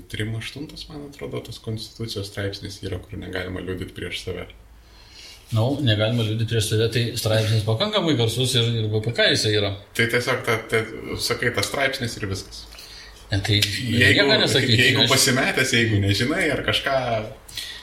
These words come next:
Speaker 2: Teisė neliudyt prieš save, teisė tylėti, ne, dabar
Speaker 1: Taip.
Speaker 2: taip jau B P K sako, teisė tylėti yra šventas dalykas.
Speaker 1: Taip, taip. Tai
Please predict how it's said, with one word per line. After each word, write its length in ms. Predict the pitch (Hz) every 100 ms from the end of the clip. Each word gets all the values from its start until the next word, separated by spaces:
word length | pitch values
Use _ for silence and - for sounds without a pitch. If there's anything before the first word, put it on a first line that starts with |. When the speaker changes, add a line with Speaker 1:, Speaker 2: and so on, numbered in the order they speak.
| -
Speaker 2:
Teisė 340 | 104 110 120
neliudyt 400 | 107 101 120 113 101
prieš 220 | 107 120
save, 160 | 117
teisė 340 | 110 127 - 110
tylėti, 600 | 117 110 107 165 165 113
ne, 100 | 95
dabar 220 | 98 98 98
Speaker 1:
Taip. 120 | 117
Speaker 2:
taip 120 | -
jau 100 | 160
B 100 | 110
P 160 | 104 101
K 120 | 98
sako, 280 | 101 101 98
teisė 280 | - 107 143
tylėti 400 | 123 107 107 117
yra 120 | 135
šventas 340 | 117 104 104 107
dalykas. 440 | 123 196 - 113 -
Speaker 1:
Taip, 220 | - - -
taip. 140 | - - - - - - -
Tai 140 | 110